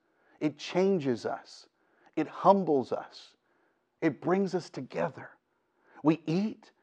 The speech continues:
we drink, and we're reminded to love. You know, it's interesting that today we are sharing our remembrance in individual homes instead of in our communal church building. Our local, state, and federal governments have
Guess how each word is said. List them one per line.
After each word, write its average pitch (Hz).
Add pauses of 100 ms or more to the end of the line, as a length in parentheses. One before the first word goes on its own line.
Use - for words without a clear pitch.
(260)
we 120
drink, 135 (920)
and 127
we're 131
reminded 165 (240)
to 139
love. 120 (1080)
You 147
know, 151
it's 151
interesting 147
that 123
today 123
we 123
are 139
sharing 123
our 139
remembrance 110 (440)
in 117
individual 151
homes 117
instead 127
of 127
in 123
our 117
communal 120
church 117
building. 101 (640)
Our 156
local, 170
state, 156
and 147
federal 147
governments 127
have 123